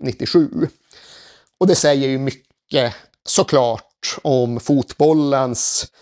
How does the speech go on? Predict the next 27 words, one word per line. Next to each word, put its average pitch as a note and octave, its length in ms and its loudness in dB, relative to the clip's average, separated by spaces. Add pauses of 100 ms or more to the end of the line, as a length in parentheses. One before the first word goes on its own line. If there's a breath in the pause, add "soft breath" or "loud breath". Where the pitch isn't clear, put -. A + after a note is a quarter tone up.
(320 soft breath)
förstärkta C3 560 0
kulturella A#2 640 -2
positionering. A#2+ 1120 -4
Det - 100 -8
säger C#3 340 -2
saker C#3+ 560 -2
om C3+ 120 -2
Leo C3 200 0
Messi B2 380 -2
i B2 60 0
Miami, A#2+ 640 -2 (200 loud breath)
det B2 100 -8
säger B2+ 220 0
saker C3 360 0
om C3 100 0
amerikaniseringen, B2+ 1000 0
om B2 140 -4
V B2 380 0
M. B2 180 -2 (320 loud breath)
Det D#3+ 100 0
säger D3 280 0
sånt - 220 -4
som - 120 -6
kan G3+ 140 -6
hjälpa - 340 -8
oss - 120 0
att C4+ 60 -4